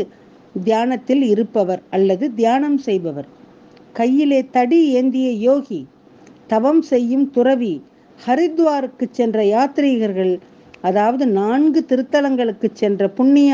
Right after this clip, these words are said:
ஆத்மாக்கள், தபஸ்விகள், சந்நியாசிகள், துறவிகள், இப்படிப்பட்ட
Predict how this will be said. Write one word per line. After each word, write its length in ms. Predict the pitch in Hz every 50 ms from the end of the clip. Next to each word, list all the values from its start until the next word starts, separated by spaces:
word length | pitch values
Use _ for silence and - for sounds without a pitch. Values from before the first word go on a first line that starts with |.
| 254
ஆத்மாக்கள், 720 | 214 208 226 220 - - 226 202 180 165 - - 175 175 180 180 - - - - - - - - - -
தபஸ்விகள், 840 | - 240 226 240 320 311 - - 285 277 247 - - - 196 180 180 175 - -
சந்நியாசிகள், 880 | - - 233 233 247 277 302 320 320 302 285 - 254 208 190 202 202 196 196
துறவிகள், 600 | - 247 254 285 311 302 311 269 214 214 190 180 180 - - - - - - - - - -
இப்படிப்பட்ட 640 | 208 214 208 - - 330 330 330 - - 262 - -